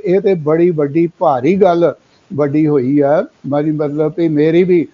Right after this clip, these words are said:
ਪ-, ਪਹੁੰਚ ਤੋਂ, ਸੋਚ ਤੋਂ ਵੱਖਰੀ ਗੱਲ ਹੋ ਗਈ ਹੈ। ਤੇ ਇਹ ਹੁਣ ਵੇਖੋ ਵੀ ਇਹ ਲਾ-, ਲੀਡਰਸ਼ਿਪ ਦੇ ਅਖਤਿਆਰ ਆ ਵੀ ਉਹਨੂੰ ਘੱਟੇ ਕੌਡੀਆਂ ਰਲਾ ਕੇ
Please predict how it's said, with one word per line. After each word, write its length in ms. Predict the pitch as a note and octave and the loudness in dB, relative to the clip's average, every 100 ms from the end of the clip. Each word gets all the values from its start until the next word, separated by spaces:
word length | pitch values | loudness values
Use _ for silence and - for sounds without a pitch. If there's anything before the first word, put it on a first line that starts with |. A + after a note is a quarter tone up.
| - _ - | -16 _ -4
ਪ-, 100 | E3 | -2
ਪਹੁੰਚ 420 | D3+ F3 G3 D3+ D3 | 0 2 2 0 -4
ਤੋਂ, 240 | D#3+ C#3 A#2+ | -4 -4 -6
ਸੋਚ 420 | - D3+ D#3+ D#3 | -2 2 2 0
ਤੋਂ 300 | D3+ E3 D3 C3+ _ _ _ D3+ B2 | -2 0 -2 -4 _ _ _ -14 -6
ਵੱਖਰੀ 400 | D#3 - G#3 G#3 | -4 0 0 2
ਗੱਲ 260 | F3 E3 | 2 2
ਹੋ 140 | D#3+ C3+ | 2 2
ਗਈ 220 | C#3+ D3+ | 2 2
ਹੈ। 220 | C#3 F3 - _ _ _ - | 2 0 -4 _ _ _ -6
ਤੇ 500 | F#3+ F#3+ F#3+ F#3+ G3 G#3 | 0 2 2 2 0 0
ਇਹ 160 | G3+ G#3+ | 2 2
ਹੁਣ 180 | F#3 E3 | 2 -2
ਵੇਖੋ 520 | E3 F3 F#3 F3+ D#3+ - _ - | -2 -2 0 0 -2 -10 _ -4
ਵੀ 100 | E3 | 0
ਇਹ 180 | E3+ E3 | 2 2
ਲਾ-, 220 | D3+ D3 | 2 2
ਲੀਡਰਸ਼ਿਪ 680 | C#3 D#3 D#3 E3+ - E3+ E3 | 0 -2 -2 -4 -2 -4 -2
ਦੇ 220 | D#3 E3 | 0 0
ਅਖਤਿਆਰ 420 | - E3 D#3 D3+ | 0 0 2 2
ਆ 220 | E3 D#3+ D#3 | 2 2 2
ਵੀ 120 | D#3+ | 0
ਉਹਨੂੰ 240 | E3 D#3+ D#3+ | 0 0 -2
ਘੱਟੇ 240 | D3 C3+ C#3 | -4 -4 -4
ਕੌਡੀਆਂ 440 | D3+ D3 D3+ D#3+ | -2 -2 0 2
ਰਲਾ 280 | D#3 D3+ D3+ | 2 4 2
ਕੇ 240 | D3+ D#3 | 2 0